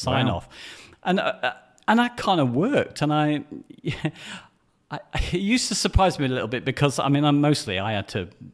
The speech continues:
Speaker 2: to make this work responsively, and she hadn't always thought about that, so there was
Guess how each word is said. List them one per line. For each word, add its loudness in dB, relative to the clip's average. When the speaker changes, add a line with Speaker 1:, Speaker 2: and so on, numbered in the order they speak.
Speaker 2:
to -8
make -6
this -10
work -6
responsively, -10
and -10
she -6
hadn't -8
always -12
thought -14
about -10
that, -14
so -12
there -10
was -10